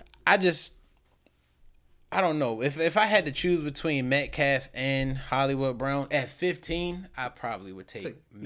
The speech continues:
Speaker 1: Metcalf
Speaker 2: Yeah.
Speaker 1: at fifteen. And it's not that I don't think Hollywood Brown is that good. It's just, I think the Redskins need a receiver with a combination of size
Speaker 2: Size
Speaker 1: and
Speaker 2: and
Speaker 1: speed.
Speaker 2: yeah.
Speaker 1: Um,
Speaker 2: We have not had that.
Speaker 1: Yeah.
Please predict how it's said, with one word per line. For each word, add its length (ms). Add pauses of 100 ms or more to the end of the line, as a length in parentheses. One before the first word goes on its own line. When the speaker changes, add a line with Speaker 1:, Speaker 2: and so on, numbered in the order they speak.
Speaker 1:
Metcalf 560
Speaker 2:
Yeah. 140
Speaker 1:
at 80
fifteen. 680
And 160
it's 160
not 240 (380)
that 160
I 80
don't 160
think 180
Hollywood 440
Brown 260
is 100
that 240
good. 300
It's 120
just, 460 (1300)
I 80
think 320
the 80
Redskins 580
need 360 (100)
a 100
receiver 400
with 220
a 40
combination 680
of 120
size 560
Speaker 2:
Size 120
Speaker 1:
and 160
Speaker 2:
and 80
Speaker 1:
speed. 320
Speaker 2:
yeah. 180 (880)
Speaker 1:
Um, 460 (640)
Speaker 2:
We 140
have 160
not 180
had 240
that. 340
Speaker 1:
Yeah. 380